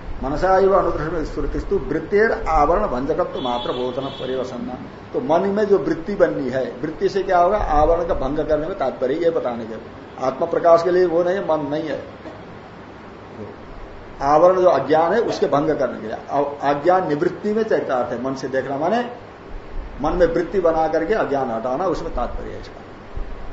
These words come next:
ये, ये या तात्पर्य है कहा। मनसा एव अनुदृष्टम इति श्रुतिस्तु वृत्तेर आवरण भंजकत्व मात्र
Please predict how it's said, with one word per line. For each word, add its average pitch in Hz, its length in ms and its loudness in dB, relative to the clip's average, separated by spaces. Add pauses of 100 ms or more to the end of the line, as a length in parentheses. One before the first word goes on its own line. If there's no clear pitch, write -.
(220)
ये, 147 60 2
ये 143 240 4
या 127 140 2
तात्पर्य 120 420 -2
है 120 100 -4
कहा। 101 240 -12 (1200)
मनसा 202 320 6
एव 202 180 8
अनुदृष्टम 190 460 0
इति 190 120 0
श्रुतिस्तु 180 480 -2
वृत्तेर 185 500 0
आवरण 156 360 4
भंजकत्व 156 520 0
मात्र 180 340 0